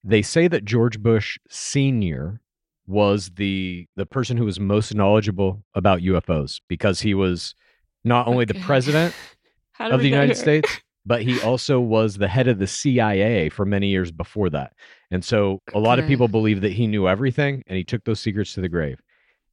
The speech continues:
Speaker 1: Ashley Iaconetti is the George Bush Senior
Speaker 2: <laughs>
Speaker 1: of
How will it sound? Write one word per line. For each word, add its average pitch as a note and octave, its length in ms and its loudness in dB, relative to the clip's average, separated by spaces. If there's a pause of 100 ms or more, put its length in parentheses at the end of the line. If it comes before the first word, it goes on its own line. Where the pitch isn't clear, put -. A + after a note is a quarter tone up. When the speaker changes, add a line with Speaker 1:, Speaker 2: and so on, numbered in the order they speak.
(220)
Speaker 1:
Ashley C3+ 400 2
Iaconetti B2 840 0 (160)
is F#2+ 200 -2
the G2 80 -2
George G#2 480 -2
Bush G#2 440 0
Senior G2+ 580 0 (260)
Speaker 2:
<laughs> - 240 -20
Speaker 1:
of G#2+ 480 4